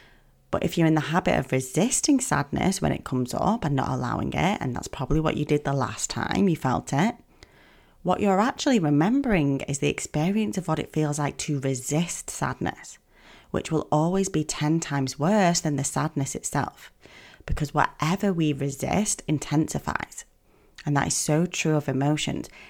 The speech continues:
If you push down your negative emotions and resist the sensations of them,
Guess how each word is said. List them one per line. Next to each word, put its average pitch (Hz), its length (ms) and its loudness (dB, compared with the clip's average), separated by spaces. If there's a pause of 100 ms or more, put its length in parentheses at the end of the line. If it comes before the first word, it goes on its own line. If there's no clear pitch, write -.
If - 160 -8
you 156 80 2
push - 420 0
down 202 440 2
your 165 100 4
negative 143 480 0
emotions 147 560 0
and 135 120 -2
resist 131 520 -2
the 151 80 -2
sensations 165 680 0
of 135 220 -2
them, 165 240 2